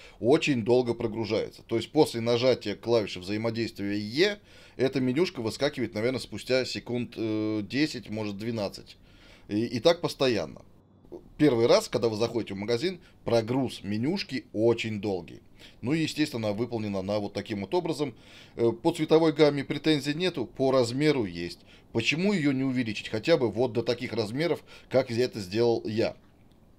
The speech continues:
П-, что вы экономите? Вы оплачиваете свободное место, что ли?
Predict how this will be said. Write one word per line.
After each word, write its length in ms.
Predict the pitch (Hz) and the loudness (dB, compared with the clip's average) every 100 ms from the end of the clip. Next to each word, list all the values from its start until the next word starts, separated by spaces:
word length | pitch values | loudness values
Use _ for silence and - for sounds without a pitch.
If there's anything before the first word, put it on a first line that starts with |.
| _ _ - | _ _ -10
П-, 100 | - | -8
что 240 | - 175 185 | -4 2 2
вы 120 | 135 | 2
экономите? 500 | - 104 82 69 76 | 0 -2 -4 -10 -10
Вы 200 | 92 139 | -4 0
оплачиваете 680 | 123 127 156 156 135 - 123 | 0 2 2 2 -4 -8 -6
свободное 460 | 135 135 156 143 | -4 0 0 -2
место, 320 | 180 226 - 113 | -2 -4 -6 -10
что 180 | - | -10
ли? 120 | 80 | -12